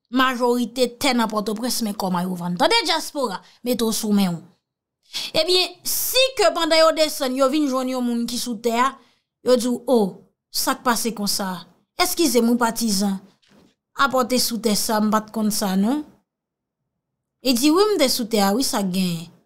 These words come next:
I pral poze lòt la kesyon, di, "Ou konnen tout enfòmasyon de tè sa, ou konnen mèt li?" E di ki kesyon sa w ap vin poze m la? Sa ki pase, moun ki sou tè a tou, li pa pou li, non? Lòt vòlò parè, tè a pa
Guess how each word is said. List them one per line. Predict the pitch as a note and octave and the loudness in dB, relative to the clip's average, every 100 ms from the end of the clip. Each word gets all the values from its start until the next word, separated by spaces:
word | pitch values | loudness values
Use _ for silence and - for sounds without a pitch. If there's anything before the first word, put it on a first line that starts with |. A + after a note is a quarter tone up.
| _ | _
I | D4+ | 0
pral | B3+ D#4 | 2 0
poze | C#4+ D4+ C4+ | 2 0 2
lòt | B3 A#3+ | 2 2
la | A3+ | 0
kesyon, | A#3+ - A#3 | -2 -2 -2
di, | A3+ A3 | -2 0
"Ou | G#3+ | -2
konnen | - C#4 B3+ A#3+ | 0 2 2 2
tout | A#3+ - | -4 -4
enfòmasyon | C4+ - A3+ G#3+ G#3 - A3+ G#3 G3 F#3 - _ _ | -4 0 2 2 2 0 0 0 0 -2 -10 _ _
de | G#3+ A3 | -2 0
tè | A3 | 2
sa, | G#3 - B3+ | 2 2 2
ou | |
konnen | A#3+ A#3+ A3+ | 2 2 2
mèt | G3+ G#3 | 0 -2
li?" | D4 F4+ _ _ _ | -8 -8 _ _ _
E | G#4 | -2
di | |
ki | A#4 G#4 | 0 2
kesyon | G4 D#4 B3 | 2 2 0
sa | G#3 G#3 | 0 0
w | F#3+ | 0
ap | |
vin | F3+ F#3+ | 0 -2
poze | F#3 F#3+ F3+ | 0 -2 0
m | F3+ F3 | 2 2
la? | E3+ - _ _ _ _ _ _ _ _ _ _ _ _ _ _ _ _ | -2 -8 _ _ _ _ _ _ _ _ _ _ _ _ _ _ _ _
Sa | - - G4+ | -8 -4 -2
ki | B4 | 0
pase, | A4+ G#4 A4 F#4 | 0 0 0 0
moun | C4 F#4+ C#5 C#5 C5+ | 4 4 4 2 0
ki | C5 | 0
sou | A#4+ B4+ A#4+ | 4 2 4
tè | F4 D#4 | 2 4
a | C#4 - | 0 -2
tou, | G4 A4+ _ _ _ _ _ _ _ _ _ _ E4+ | -6 -6 _ _ _ _ _ _ _ _ _ _ 0
li | G#4+ | 4
pa | A4+ G4+ | 4 4
pou | G4+ | 2
li, | C4 | 0
non? | G#3 A#3+ _ _ _ _ _ _ _ _ _ _ _ _ - | -4 -10 _ _ _ _ _ _ _ _ _ _ _ _ 0
Lòt | F4+ D#4 | 0 2
vòlò | D#4+ E4 C#4+ | 2 4 4
parè, | C4+ B3+ A#3+ | 2 -2 -4
tè | A#3 - B4+ | -10 -2 0
a | A#4+ | 2
pa | B4 | 2